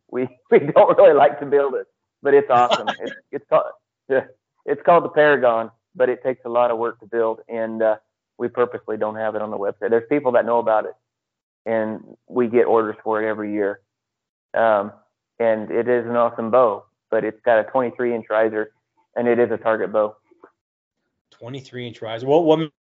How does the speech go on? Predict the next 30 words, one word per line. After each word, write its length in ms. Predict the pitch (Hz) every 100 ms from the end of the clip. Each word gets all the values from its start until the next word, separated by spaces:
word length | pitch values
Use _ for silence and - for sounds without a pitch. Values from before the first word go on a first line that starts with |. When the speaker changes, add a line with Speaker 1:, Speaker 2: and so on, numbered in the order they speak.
| -
Speaker 2:
makes 160 | 160 160
it 80 |
so 160 | 117 135
hard 200 | 135 139
to 60 | 117
build? 380 | 127 135 113 - _ _ _ _ _ _ _ _ _ _ -
Speaker 1:
Just 140 | 196 196
huge, 360 | 110 120 120 -
man. 280 | 110 113 110
It's 100 | -
just 160 | 143 131 -
huge. 300 | 117 123 117
It 100 | 120
takes 200 | 120 120
a 40 |
lot 180 | 123 120
of 80 | 113
wood. 360 | 123 127 123 104 _ _ _ _ _ -
Um, 500 | 117 113 104 - - _ _ _ _ -
it, 240 | 139 135 -
uh, 160 | 127 120
it 80 | 123
has 200 | 139 131 -
so 100 | 143
much 140 | 160 -
wood 220 | 113 120
in 160 | 139 147
it 120 | 151
that 160 | 120 113
the, 240 | 113 107